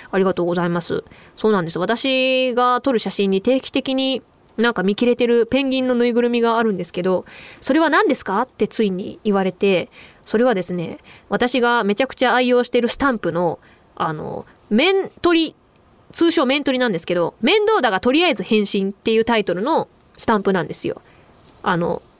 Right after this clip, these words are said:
紫色の鳥がいっぱい喋ってんですけど。<laughs> 簡潔に変身が済ませるぐらいのバリエーションがすごいあるんです。もうね、え、どんぐらい出てんだろう。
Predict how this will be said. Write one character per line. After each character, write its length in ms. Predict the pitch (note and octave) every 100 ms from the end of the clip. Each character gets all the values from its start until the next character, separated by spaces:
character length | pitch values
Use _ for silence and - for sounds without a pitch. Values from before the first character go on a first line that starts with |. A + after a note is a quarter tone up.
| -
紫 460 | A#3 D#4+ F4 D#4+
色 140 | D4 C#4+
の 100 | C#4
鳥 240 | C4 C4
が 280 | A#3 G#3 - _ _ _ _ - -
い 60 |
っ 20 | A3
ぱ 80 |
い 40 | G#3+
喋 200 | G#3+ G#3+
っ 40 |
て 100 | -
ん 60 | E3
で 60 | -
す 100 | -
け 60 | - - -
ど。 760 | E4+ D#4+ E4 D4+ D4+ C#4 C#4 C#4
<laughs> 0 | - - G4 - - - C#5 B4+
簡 220 | - G4
潔 220 | F#4 F#4+ E4+
に 100 | D4+
変 220 | E4 D#4
身 160 | D4+ D4+
が 140 | D4+
済 100 | D#4
ま 140 | C#4+ D4+
せ 140 | C4+
る 160 | A#3+ G#3+
ぐ 100 | B3+
ら 120 | A3
い 60 |
の 80 | F#3
バ 140 | F#3 A#3
リ 100 | A3+
エ 40 |
ー 20 |
シ 100 | A3
ョ 40 | G#3
ン 20 |
が 80 | G#3+
す 100 | A3
ご 120 | B3+
い 60 |
あ 80 | G#3+
る 80 | F#3+
ん 40 |
で 80 | E3
す。 160 | E3+ - - - - -
も 100 | A#3+
う 40 | A3+
ね、 200 | A3 G#3 - - _ -
え、 180 | A3 A3
ど 160 | G#3
ん 40 | A#3
ぐ 60 |
ら 80 | F4
い 20 |
出 100 | G4+
て 100 | G4+
ん 60 | C4+
だ 80 | F#3
ろ 180 | D#3
う。 40 | -